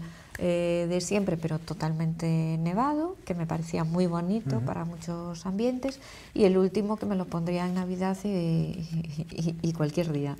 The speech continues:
Speaker 1: porque me parece súper bonito, ¿eh?
Speaker 2: Sí,
Speaker 1: Como
Speaker 2: tiene un
Speaker 1: adorno.
Speaker 2: punto también escultura que podría funcionar
Speaker 1: Ajá,
Speaker 2: perfectamente.
Speaker 1: funciona. Me
Speaker 2: Bueno, pues yo me
Speaker 1: encanta.
Speaker 2: voy a quedar con el tercero,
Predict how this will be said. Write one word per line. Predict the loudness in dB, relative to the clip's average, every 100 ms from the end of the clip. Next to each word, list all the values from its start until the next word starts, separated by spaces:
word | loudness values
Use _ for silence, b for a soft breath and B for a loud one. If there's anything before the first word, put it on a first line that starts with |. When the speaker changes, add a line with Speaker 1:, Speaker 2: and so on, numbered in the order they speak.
| -6
Speaker 1:
porque | -2 0
me | 0
parece | 0 0 0
súper | 0 0
bonito, | -2 -2 -2 -4 -4
¿eh? | 0
Speaker 2:
Sí, | 6 6
Speaker 1:
Como | 8
Speaker 2:
tiene | 6
un | 6
Speaker 1:
adorno. | 4
Speaker 2:
punto | 2 4
también | 4 4
escultura | 4 4 4 8 8 8
que | 6
podría | 2 2 2
funcionar | 2 -4 -2 -2 -2
Speaker 1:
Ajá, |
Speaker 2:
perfectamente. | -4 -4 -6 -4 -4 -4 -6 -8 -10
Speaker 1:
funciona. | -10 -12 -12 -8
Me | 2
Speaker 2:
Bueno, | 4 8
pues | 8
yo | 8
me |
Speaker 1:
encanta. | 8
Speaker 2:
voy | 8
a |
quedar | 10 8 6
con | 2
el | 2
tercero, | 0 -4 -4 -6